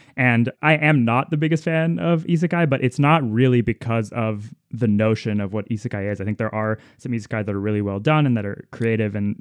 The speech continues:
that I really, really like. And so I can relate to this idea of wanting to self-insert into some sort of fantasy world or some sort of mythological world like you're laying out. I think that idea is very appealing.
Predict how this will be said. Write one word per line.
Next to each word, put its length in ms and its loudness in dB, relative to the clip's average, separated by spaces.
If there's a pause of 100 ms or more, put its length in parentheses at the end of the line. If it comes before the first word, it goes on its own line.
that 140 -4
I 40 -4
really, 280 0
really 160 -2
like. 260 -4
And 100 -4
so 200 -4
I 100 -4
can 340 -6
relate 240 -4
to 60 -6
this 160 -8
idea 380 -2
of 100 -8
wanting 520 -6
to 400 -6 (260)
self-insert 840 -8
into 460 -6 (320)
some 200 -4
sort 220 -6
of 100 -6
fantasy 420 -4
world 380 -4
or 80 -6
some 220 -10
sort 180 -10
of 140 -10
mythological 600 -8
world 340 -6 (340)
like 180 -4
you're 200 -4
laying 260 -4
out. 140 -2
I 60 -6
think 100 -10
that 100 -8
idea 320 -4
is 100 -6
very 220 -6
appealing. 420 0